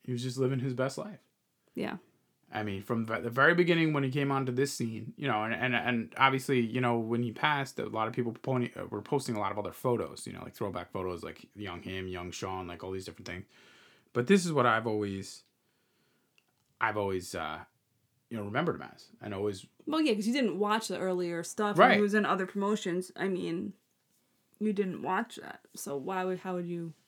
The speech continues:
Speaker 1: I,
Speaker 2: how
Speaker 1: I
Speaker 2: would
Speaker 1: mean,
Speaker 2: you
Speaker 1: I,
Speaker 2: remember him
Speaker 1: I'm,
Speaker 2: from
Speaker 1: I'm
Speaker 2: it?
Speaker 1: just saying, this is just, I just remember this, like, iconic little sliver of this
Speaker 2: <laughs> There,
Speaker 1: guy's career.
Speaker 2: there is a beautiful picture of him and Shawn, and he has this, like,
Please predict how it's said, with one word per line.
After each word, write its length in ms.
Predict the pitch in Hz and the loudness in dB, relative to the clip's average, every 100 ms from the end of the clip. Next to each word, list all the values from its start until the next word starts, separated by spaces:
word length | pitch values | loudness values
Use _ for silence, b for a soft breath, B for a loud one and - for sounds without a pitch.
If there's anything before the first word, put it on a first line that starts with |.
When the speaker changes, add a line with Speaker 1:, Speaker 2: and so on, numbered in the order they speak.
| - _ _ _ | -20 _ _ _
Speaker 1:
I, 120 | - | 4
Speaker 2:
how 80 | 170 | 6
Speaker 1:
I 40 | 175 | 10
Speaker 2:
would 80 | |
Speaker 1:
mean, 100 | 180 175 | 10 12
Speaker 2:
you 40 | |
Speaker 1:
I, 40 | |
Speaker 2:
remember 220 | 170 175 180 | 10 8 8
him 40 | |
Speaker 1:
I'm, 80 | 185 | 8
Speaker 2:
from 80 | 180 | 6
Speaker 1:
I'm 40 | 180 | 6
Speaker 2:
it? 20 | |
Speaker 1:
just 160 | 170 180 | 6 6
saying, 200 | 170 123 | 4 4
this 180 | 156 160 | 2 0
is 140 | 139 | -2
just, 220 | 127 139 | -2 0
I 140 | 135 143 | 2 2
just 160 | 156 | 2
remember 300 | 151 143 139 | 0 2 2
this, 180 | 127 120 | 2 2
like, 160 | 127 113 | 2 0
iconic 540 | 107 113 113 110 113 | -2 -4 -4 -2 -2
little 220 | 117 110 | -4 -4
sliver 440 | 101 - 117 107 98 | -4 -4 -4 -2 -2
of 120 | 92 | -4
this 160 | 101 95 | -4 2
Speaker 2:
<laughs> 60 | |
There, 100 | - - | 4 4
Speaker 1:
guy's 160 | 98 | 0
career. 300 | - 101 90 | -4 -4 2
Speaker 2:
there 140 | 196 226 - | 6 6 8
is 140 | 196 | 6
a 40 | |
beautiful 360 | 180 180 170 170 | 4 2 0 -4
picture 320 | 165 160 160 | -4 -4 -4
of 80 | 160 | -4
him 120 | 180 | -4
and 120 | 180 170 | -4 -6
Shawn, 280 | 180 165 | -6 -4
and 100 | 165 | -4
he 80 | 165 | -4
has 180 | 170 165 | -4 -6
this, 180 | 165 160 | -6 -6
like, 300 | 175 165 | -6 -8